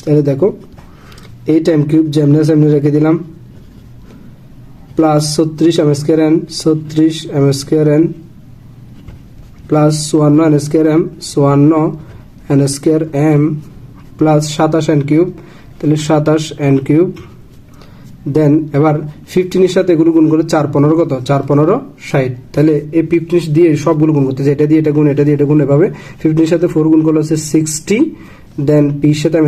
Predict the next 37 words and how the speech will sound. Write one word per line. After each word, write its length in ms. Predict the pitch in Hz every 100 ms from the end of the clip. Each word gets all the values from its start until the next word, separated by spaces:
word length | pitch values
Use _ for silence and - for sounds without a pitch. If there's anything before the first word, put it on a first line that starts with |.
| 139
স্কয়ার 200 | 165 156
গুণ, 120 | 165 233 - - - - -
তাহলে 240 | - 156 165 160 156 - - - - - - - 139
এম 80 | 143 143
স্কয়ার 200 | - 156 139
পি, 100 | 131 123 - - - - - - - - -
এম 80 | 143 135 -
স্কয়ার 260 | - 175 165
পি। 120 | 139 123 - - - -
তারপর 240 | - 147 143 147
ফিফটিন 260 | 160 175 170
এর 40 | 170
সাথে 180 | 165 175 160
টুয়েলভ 240 | 156 160 160
গুণ 100 | 165 160
করলে, 240 | 165 180 262 - - - - -
তাহলে 160 | 147 147
এটা 100 | 147
হবে 120 | 147 151
যে 40 | 147
একশো 160 | 139 156 143
আশি, 140 | 190 185
ফিফটিন 260 | 156 165 165
এর 40 | 165
সাথে 140 | 160 156
টুয়েলভ 220 | 156 156 151
গুণ 100 | 143 139
করলে 180 | 143 147
হচ্ছে 240 | 143 151 165 185 135 127
একশো 220 | - 156 143
আশি। 220 | 143 175 247 - - - - - - - - - - - - - - - - - - - - - - - 143
Then 120 | 143 143
এখানে 160 | 147 151
আছে 120 | 151 156
পি, 100 | 165 190 196 151
এখানে 180 | - 151
আছে 140 | 151